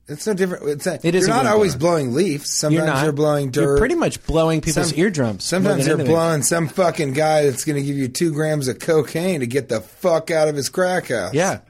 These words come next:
Speaker 2: pretty much.
Speaker 1: And you use the leaf blower.
Speaker 2: You're blowing someone's cover.
Speaker 1: You, you don't wanna, you
Speaker 2: You
Speaker 1: don't
Speaker 2: know?
Speaker 1: wanna, you don't
Speaker 2: When
Speaker 1: wanna
Speaker 2: they're trying to masturbate without any,
Speaker 1: Yeah, exactly.
Speaker 2: without any lotion. <laughs> And it's so loud
Speaker 1: Yeah, your dick in a
Speaker 2: that
Speaker 1: leaf
Speaker 2: they
Speaker 1: blower.
Speaker 2: <laughs>
Speaker 1: It's true, though. You,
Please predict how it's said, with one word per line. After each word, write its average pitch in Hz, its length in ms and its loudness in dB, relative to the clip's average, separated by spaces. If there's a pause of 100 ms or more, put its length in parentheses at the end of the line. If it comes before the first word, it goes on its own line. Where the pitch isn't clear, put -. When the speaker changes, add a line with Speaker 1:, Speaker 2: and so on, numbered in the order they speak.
(140)
Speaker 2:
pretty 165 200 -2
much. 151 420 -4
Speaker 1:
And 131 100 -4
you 139 60 -2
use 139 320 0
the 147 120 2
leaf 160 360 0
blower. 117 180 -2
Speaker 2:
You're 151 120 0
blowing 175 280 2
someone's 165 360 0
cover. 175 420 0 (160)
Speaker 1:
You, 185 160 2
you 190 240 0
don't 247 100 4
wanna, 220 180 2
you - 80 -10
Speaker 2:
You 185 120 0
Speaker 1:
don't 220 100 2
Speaker 2:
know? 180 60 2
Speaker 1:
wanna, 185 200 -2
you 151 80 -10
don't 175 80 0
Speaker 2:
When 196 80 2
Speaker 1:
wanna - 80 0
Speaker 2:
they're 143 60 -2
trying 175 200 2
to 160 80 0
masturbate 180 480 0
without 165 260 2 (160)
any, 247 120 0
Speaker 1:
Yeah, 170 120 0
exactly. 180 380 0
Speaker 2:
without 185 140 2
any 165 140 2
lotion. 180 500 0
<laughs> - 60 -20 (1500)
And 175 140 2
it's 147 140 -2
so 170 180 2
loud 170 560 0
Speaker 1:
Yeah, 156 160 0
your 156 160 2
dick 170 300 -2
in 165 80 -2
a - 60 2
Speaker 2:
that 170 80 2
Speaker 1:
leaf 190 100 4
Speaker 2:
they 165 100 0
Speaker 1:
blower. 131 400 0 (400)
Speaker 2:
<laughs> 381 100 -2 (1040)
Speaker 1:
It's 147 240 -6
true, 254 300 2
though. 165 140 2
You, 139 280 -2